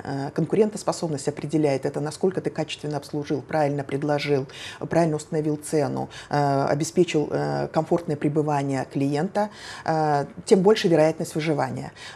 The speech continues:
Да, это все имеет право на жизнь, лишь бы была ваша воля и понимание того, что есть очень хорошая фраза, не сказанная мною: «Богатые учатся все время, а бедные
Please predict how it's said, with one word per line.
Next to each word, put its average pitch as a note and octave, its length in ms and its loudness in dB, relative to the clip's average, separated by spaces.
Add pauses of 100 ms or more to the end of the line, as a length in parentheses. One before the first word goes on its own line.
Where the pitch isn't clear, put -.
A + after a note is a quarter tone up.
Да, G3+ 300 10
это E3+ 220 4
все - 220 2
имеет F#3 240 6
право F3 260 6
на D3+ 120 2
жизнь, D3+ 300 2
лишь E3+ 220 4
бы F3+ 80 4
была D#3+ 200 8
ваша D#3 240 6
воля G3+ 200 4
и G#3 40 6
понимание D#3 440 2
того, D3 260 2
что C#3+ 320 0 (240)
есть E3 240 4
очень C4+ 220 2
хорошая F#3 400 2
фраза, D3+ 280 4
не D#3 80 2
сказанная E3+ 460 2
мною: C#3 380 -2 (240)
«Богатые G3+ 600 6 (100)
учатся D3 420 -2
все - 180 -4
время, C#3 480 2
а D3+ 100 6
бедные F#3+ 380 2